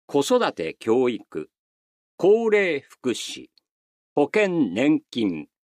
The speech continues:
税金、消防署。募集します。性別による無意識の思い込みに関するエピソード。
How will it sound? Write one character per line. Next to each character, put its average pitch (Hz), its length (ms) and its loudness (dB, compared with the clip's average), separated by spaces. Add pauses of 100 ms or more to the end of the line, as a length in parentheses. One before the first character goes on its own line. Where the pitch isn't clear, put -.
(640)
税 143 380 0
金、 98 380 -2 (840)
消 190 360 2
防 156 280 2
署。 - 360 -6 (840)
募 147 140 4
集 214 220 -2
し 170 180 -2
ま 131 100 2
す。 - 220 -10 (200)
性 226 360 2
別 214 320 0
に 196 120 2
よ 175 160 4
る 156 200 4 (160)
無 139 180 6
意 254 80 2
識 - 300 0
の 95 180 2
思 117 260 2
い 208 80 -2
込 190 160 0
み 170 120 0
に 156 160 2
関 151 260 0
す 147 240 -4
る 110 160 2 (260)
エ 165 120 4
ピ - 80 -8
ソ 76 260 -6
ー 64 40 -14
ド。 69 140 -18